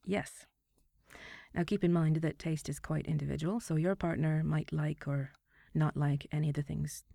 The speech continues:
you try. But in general, here goes. If you want kind of a lighter taste, eat things like watermelon, pineapple, celery, and kiwi. <laughs> Yes, for all the New Zealanders out there, I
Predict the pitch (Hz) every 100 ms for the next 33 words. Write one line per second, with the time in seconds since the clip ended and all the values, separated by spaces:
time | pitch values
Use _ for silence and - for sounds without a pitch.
0 | - 147 - 180 165 165 - - - -
1 | 233 220 202 196 196 269 311 _ _ _
2 | _ - 180 160 - - - - - -
3 | - - _ _ - 196 262 254 226 202
4 | - 185 180 170 160 170 170 175 180 -
5 | - 202 269 - - - _ _ 190 185
6 | - 180 165 170 156 - - - - _
7 | - 160 165 165 170 170 170 160 _ -
8 | 151 151 - 170 175 - _ _ _ -
9 | - 156 151 151 156 - 165 165 202 _
10 | _ _ _ _ - _ _ - - 175
11 | 156 - 185 175 156 165 160 156 156 156
12 | 151 143 151 151 160 165 151